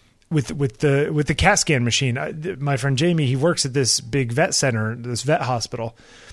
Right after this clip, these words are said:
And he said, "You know, we have a cat scan machine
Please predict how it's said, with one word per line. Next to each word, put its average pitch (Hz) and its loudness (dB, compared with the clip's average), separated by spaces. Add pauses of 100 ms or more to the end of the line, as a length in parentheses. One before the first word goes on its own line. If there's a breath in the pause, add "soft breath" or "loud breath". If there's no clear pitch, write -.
(300 loud breath)
And 139 4
he 147 4
said, 143 2
"You 156 4
know, 147 4
we 135 2
have 139 2
a 123 0
cat 208 0
scan 120 0
machine 113 0